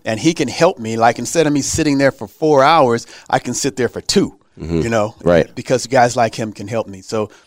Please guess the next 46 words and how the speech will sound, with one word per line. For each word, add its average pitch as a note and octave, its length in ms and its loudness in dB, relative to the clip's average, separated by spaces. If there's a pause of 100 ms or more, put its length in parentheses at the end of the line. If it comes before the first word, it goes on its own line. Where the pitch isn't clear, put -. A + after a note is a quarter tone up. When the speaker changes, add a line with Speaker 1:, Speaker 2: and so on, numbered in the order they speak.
(120)
Speaker 1:
so B2 200 2
when B2+ 200 -2
you G#3 100 -2
say G#3 180 2
you G3+ 140 0
wanna F#3+ 200 0
be E3+ 120 -6
great, C#3+ 320 0
you C3 80 -10
just C#3 180 -6
have C#3+ 180 -2
to B2+ 100 -6
really C3 260 -4
make B2 220 -4
that A#2 200 -4
commitment. G#2+ 500 -8 (400)
And A2 140 -8
it's G#2+ 160 -6
not D3 240 2
really D3 460 -4 (300)
you C3+ 760 -2
all B2+ 180 2
the A#2 100 -12
time. A2+ 520 -4
It's - 200 -10
a - 40 -12
lot C3+ 180 0
of C3 60 -8
times A#2+ 480 -6
it's - 280 -10
your A2+ 140 -4
team. B2+ 420 -4
Speaker 2:
Your E2+ 100 2
teammates. G2+ 460 4
Speaker 1:
And A2+ 140 -10
your A2+ 120 -6
defense B2+ 560 -6
or G#2 40 -8
your F#2+ 160 -8
offense, A#2+ 420 -2
Speaker 2:
Right. F2 120 6
Speaker 1:
but - 100 2
your G#2 80 -14
teammates. G2+ 480 -10
And G2+ 100 -10
so, G#2 260 -2